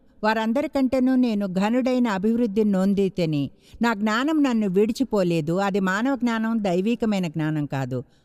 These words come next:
అది నన్ను విడిచిపోలేదు. ఇంకో రెండు వచనాలున్నాయి.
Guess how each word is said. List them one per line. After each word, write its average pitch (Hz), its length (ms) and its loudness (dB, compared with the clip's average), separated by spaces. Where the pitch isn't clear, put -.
అది 220 180 2
నన్ను 202 260 2
విడిచిపోలేదు. 156 880 -2
ఇంకో 247 240 0
రెండు 226 260 0
వచనాలున్నాయి. 156 720 -4